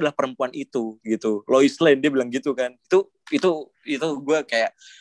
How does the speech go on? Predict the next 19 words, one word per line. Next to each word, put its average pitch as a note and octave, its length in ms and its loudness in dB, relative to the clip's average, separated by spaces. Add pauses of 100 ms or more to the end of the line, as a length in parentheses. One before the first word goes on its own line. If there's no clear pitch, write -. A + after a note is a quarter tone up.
(220)
"Anjir, A#2 480 -6
ini," D3 400 -4 (320)
waktu D3 240 2
itu F#3 160 2
gue G#3 160 0
juga A#2+ 240 2
lagi A#2+ 720 -4
research C3+ 400 -2
tentang B2+ 240 -6
Injustice C3+ 560 0
ya A#2+ 80 0
waktu A#2 320 -4
itu. A#2+ 80 -4
Jadi C3+ 240 0
kayak - 240 -2
ngerasa, B2+ 320 -4 (320)
mung-, C#3+ 240 -2
apa - 240 -4
bisa, B2+ 320 -2